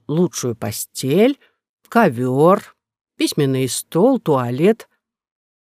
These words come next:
«Согласна на комод и туалет», ответила Консуэла, желавшая приберечь свои деньги. «От остального я вас избавляю. Я вовсе не неженка,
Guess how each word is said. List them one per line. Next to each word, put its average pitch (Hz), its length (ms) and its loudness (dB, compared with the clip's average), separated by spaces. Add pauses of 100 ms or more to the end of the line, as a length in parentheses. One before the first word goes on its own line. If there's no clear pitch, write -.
(600)
«Согласна 202 680 2
на 175 140 4
комод 208 520 -2
и 196 80 -2
туалет», 131 580 -8 (480)
ответила 151 440 -2
Консуэла, 165 640 0 (540)
желавшая 165 560 2
приберечь 175 520 2
свои 160 240 -2
деньги. 131 440 -4 (540)
«От 175 160 0
остального 226 540 4
я 202 180 4
вас 196 200 0
избавляю. 151 600 -2 (840)
Я 233 200 4
вовсе 190 300 0
не 175 160 4
неженка, 165 560 0